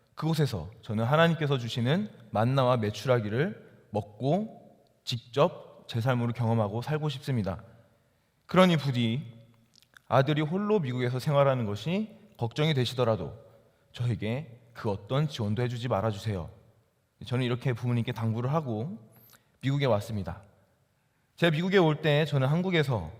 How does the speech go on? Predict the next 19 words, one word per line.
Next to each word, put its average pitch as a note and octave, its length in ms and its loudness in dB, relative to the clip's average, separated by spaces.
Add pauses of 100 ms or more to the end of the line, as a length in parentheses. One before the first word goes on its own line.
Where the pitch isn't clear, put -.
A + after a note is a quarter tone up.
(120)
이런저런 C3+ 600 4
일을 A#2+ 240 2
하며 C#3+ 320 0
모은 B2 340 -2
돈 F3+ 380 -2 (140)
약 A2+ 180 -4
육백만 F3 440 0
원 D#3+ 160 2
정도를 C#3 720 -2 (240)
가지고 A#2 320 -4
왔습니다. F#2+ 500 -2 (840)
하지만 G3+ 320 4
그 E3+ 140 2
돈은 D#3+ 640 2
제가 C3 640 2 (580)
기-, - 220 -12
두류에서 C#3 580 2 (180)
공부하면서 C3 1300 2
학비와 C#3 560 -2